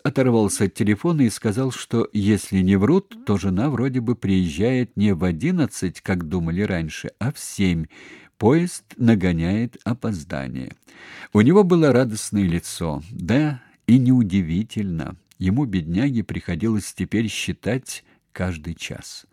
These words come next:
Он вышел в соседнюю комнату и вернулся с флягой и поллитровой бутылкой портвейна. "Под пробку", удовлетворенно сказал Люсин, тряхнув флягу над ухом.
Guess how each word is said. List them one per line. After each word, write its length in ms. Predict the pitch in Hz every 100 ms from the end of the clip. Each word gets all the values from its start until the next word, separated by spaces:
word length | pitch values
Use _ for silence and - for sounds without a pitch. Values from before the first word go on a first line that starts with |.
| _ - - - -
Он 160 | 175 160
вышел 280 | 165 151
в 80 | 131
соседнюю 520 | 131 113 120 107 104
комнату 440 | - 160 151 143 123
и 40 |
вернулся 540 | 101 92 101 135 - 127
с 100 | -
флягой 500 | 98 101 117 127 131
и 260 | - 113
поллитровой 920 | - 110 117 98 92 - 98 143 151 143
бутылкой 720 | 98 - 95 107 - 104 107
портвейна. 840 | - 101 - 85 80 69 57 50 - _ - - - - - - _ -
"Под 220 | - - -
пробку", 640 | 92 90 - - 98 90 - - _
удовлетворенно 1040 | 110 95 87 90 101 85 110 151 151 151 -
сказал 500 | - 104 82 87 87
Люсин, 580 | 87 143 165 160 143 -
тряхнув 540 | 98 98 - 104 147
флягу 560 | - 87 87 85 92 -
над 260 | 92 92 78
ухом. 400 | 73 - -